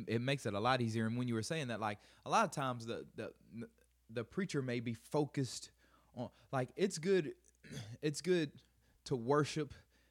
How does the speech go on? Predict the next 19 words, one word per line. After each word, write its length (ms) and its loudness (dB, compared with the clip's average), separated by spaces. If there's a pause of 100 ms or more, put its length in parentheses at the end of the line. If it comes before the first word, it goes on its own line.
(100)
and 100 -4
stuff, 180 2
but 180 4
a 100 4
lot 240 6
of 100 4
the, 180 4 (160)
a 80 2
lot 220 6
of 100 4
the 80 4
pe-, 220 -4 (160)
preaching 460 0
preachers 480 0 (300)
that 120 4
I 100 6
see, 300 2 (300)
they 140 4
worship, 480 6